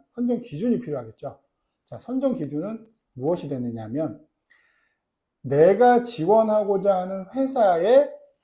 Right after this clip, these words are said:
채용 공고나 아니면 이제 헤드헌터를 통해서 어떤 이제 포지션에 대한 제안을 받는다 그러면 그 포지션에 대한 설명, 그 포지션이 하고, 해야 하는 일,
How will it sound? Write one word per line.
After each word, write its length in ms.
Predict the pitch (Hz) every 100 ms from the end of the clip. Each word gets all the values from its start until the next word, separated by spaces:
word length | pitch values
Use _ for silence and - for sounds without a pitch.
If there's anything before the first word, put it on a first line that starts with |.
| _ _ _
채용 420 | - 339 330 285
공고나 680 | 151 151 135 117 139 123 - _ _ -
아니면 360 | 143 151 139
이제 120 | 123
헤드헌터를 960 | 127 240 262 240 208 185 156 139 139 135
통해서 640 | 233 226 160 254 277 269 _
어떤 380 | - 139 151 123
이제 240 | 120 139 - _
포지션에 520 | 269 269 240 202 160
대한 300 | 135 131 - _ _
제안을 380 | 147 165 165
받는다 480 | 151 120 143 135 127
그러면 420 | 117 127 190 - - _ _ _
그 320 | _ 165 165 -
포지션에 680 | - 269 269 233 220 196
대한 200 | 160 143
설명, 560 | 143 233 254 226 143 - _ _ _
그 120 | -
포지션이 720 | - 285 277 247 208 180 180 170
하고, 420 | - 277 277 302 240 - - _
해야 260 | 302 302 247
하는 280 | 233 202
일, 280 | 185 311 311